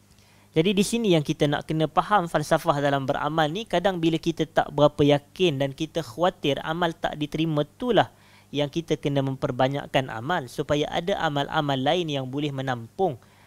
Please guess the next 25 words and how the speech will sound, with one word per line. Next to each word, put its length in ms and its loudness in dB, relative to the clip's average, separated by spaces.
kekurangan 480 0
kita 320 0
dalam 320 2
amalan-amalan 800 -4
yang 220 -12
wajib. 320 -6
Itulah 480 6
peranan 480 2
amalan 400 2
sunat. 320 0
Nama 400 4
pun 240 0
nafilah, 560 2
dan 160 4
nafilah 560 2
adalah 400 4
zaidah, 560 2
tambahan, 320 -2
lebihan 560 0
dan 240 -6
bonus. 400 -4
Ha, 80 -2
jadi 160 4
sebab 240 0
itu 400 -6